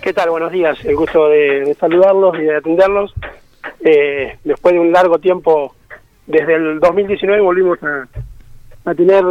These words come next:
eh, rugido del, del T C. Así que, bueno, volvieron la, las pruebas. El, el primero en, en arrancar la temporada, el equipo de Tota Racing.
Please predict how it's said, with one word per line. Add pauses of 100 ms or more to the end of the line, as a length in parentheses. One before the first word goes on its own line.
eh, (140)
rugido
del,
del
T
C. (640)
Así
que,
bueno,
volvieron
la,
las
pruebas.
El, (760)
el
primero
en, (440)
en
arrancar
la
temporada,
el
equipo
de (120)
Tota
Racing.